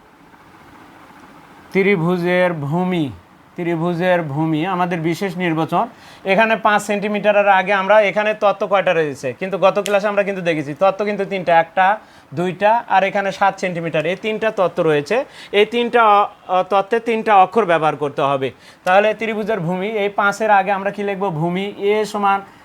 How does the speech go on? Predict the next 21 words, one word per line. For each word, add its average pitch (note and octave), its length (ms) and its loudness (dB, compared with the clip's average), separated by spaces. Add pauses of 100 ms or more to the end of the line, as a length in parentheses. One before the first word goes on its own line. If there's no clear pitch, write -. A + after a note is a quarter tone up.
(160)
ফাইভ F#3+ 280 4
সেন্টিমিটার, D3+ 600 -4
এইভাবে F3 320 -2
লিখতে C#3+ 240 -6
হবে। C3+ 180 -2
তাহলে D#3 240 0
এবার E3+ 200 0
মান F3+ 240 2
যদি D3+ 220 -4
থাকে C#3 340 -2 (640)
ভূমি F#3+ 220 0
এ G3+ 120 4
সমান G3+ 240 -2
ফাইভ F3 240 2
সেন্টিমিটার, F3+ 680 0
কমা, E3 380 0 (420)
ভূমি G3+ 280 -4
সংলগ্ন G3 600 0
কোণ, E3+ 320 0 (2000)
ভূমি E3+ 380 0
সংলগ্ন, D#3 1040 0